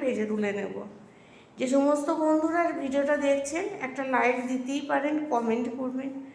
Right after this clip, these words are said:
আর যে সমস্ত বন্ধুরা নতুন দেখছেন, যদি রেসিপিটা পছন্দ হয়, তাহলে সাবস্ক্রাইব করে পাশে থাকবেন।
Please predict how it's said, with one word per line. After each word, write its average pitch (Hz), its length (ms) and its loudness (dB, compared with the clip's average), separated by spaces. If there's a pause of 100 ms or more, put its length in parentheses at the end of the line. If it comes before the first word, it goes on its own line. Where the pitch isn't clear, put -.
(280)
আর - 120 -2
যে 269 160 0
সমস্ত 285 340 0
বন্ধুরা 294 300 2 (100)
নতুন 277 200 4 (100)
দেখছেন, 285 320 -2 (120)
যদি 262 220 -4
রেসিপিটা 262 420 0 (100)
পছন্দ 247 340 0 (100)
হয়, 285 140 0 (380)
তাহলে 247 260 -2
সাবস্ক্রাইব 233 500 0
করে 254 200 -2
পাশে 226 300 0
থাকবেন। 254 320 0